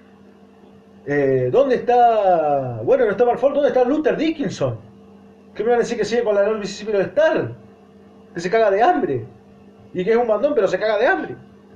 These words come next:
Después, ¿dónde está, eh, Audrey Frick, que tocaba con Chris Robinson? Ni siquiera Audrey Frick lo pudo mantener. ¡Ah!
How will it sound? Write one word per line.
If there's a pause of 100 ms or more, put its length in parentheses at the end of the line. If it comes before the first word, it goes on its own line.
(880)
Después,
¿dónde
está, (1400)
eh,
Audrey
Frick,
que
tocaba
con
Chris
Robinson? (1500)
Ni
siquiera
Audrey
Frick
lo
pudo
mantener. (2500)
¡Ah!